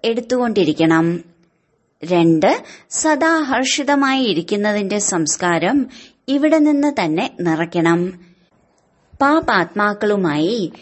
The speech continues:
യാതൊരു കൊടുക്കൽ വാങ്ങലും നടത്തരുത്. അസുഖങ്ങൾ എന്നിവയിൽ ഭയക്കരുത്. ഈ കണക്കുകൾ ഇപ്പോൾ തന്നെ തീർക്കണം. വരദാനം, വിൽ പവറിലൂടെ സെക്കൻഡിൽ വ്യർത്ഥത്തിന് ഫുൾ സ്റ്റോപ്പ് ഇടുന്ന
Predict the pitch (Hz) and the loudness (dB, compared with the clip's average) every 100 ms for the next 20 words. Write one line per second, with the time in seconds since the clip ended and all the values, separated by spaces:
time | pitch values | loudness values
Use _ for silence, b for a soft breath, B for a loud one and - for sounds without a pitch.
0 | B - 247 285 294 294 294 285 202 202 | B -4 0 2 2 0 -2 -2 -2 -2
1 | 226 226 190 156 165 165 190 262 214 151 | -2 0 0 0 0 0 2 2 2 0
2 | - 165 160 170 165 170 175 b b b | 0 0 2 2 2 2 -4 b b b
3 | b _ 196 196 226 - 208 208 202 180 | b _ -6 -4 -4 -2 -2 0 0 0
4 | 170 165 170 185 302 233 B B - 180 | 0 0 2 2 2 0 B B -14 -4
5 | 175 180 180 190 175 143 185 185 190 b | 0 0 2 2 2 2 0 0 -4 b
6 | b b _ 277 311 311 190 175 - 156 | b b _ 0 2 2 2 2 0 0
7 | 214 233 - B _ _ 247 240 262 262 | 2 2 -4 B _ _ -8 0 2 2
8 | 233 180 156 180 262 196 170 156 170 170 | 2 -2 -2 -4 -4 -4 -4 -4 -2 0
9 | 165 170 - _ _ _ _ _ _ - | -2 -4 -10 _ _ _ _ _ _ -4
10 | 170 165 147 160 156 160 240 427 B B | 0 0 2 0 2 2 2 0 B B
11 | B 220 262 311 302 226 170 175 175 175 | B -2 2 2 2 -2 -2 -4 -4 -4
12 | 151 165 247 - B B - 294 285 302 | -2 -2 -4 -6 B B -8 -4 -2 0
13 | 285 269 285 277 196 196 208 220 240 254 | 0 2 0 0 -6 -2 -2 -2 -4 -2
14 | 240 240 233 - 196 180 - 262 262 - | -2 -4 -6 -6 -4 -2 -2 0 0 0
15 | 190 156 156 208 | 0 0 0 0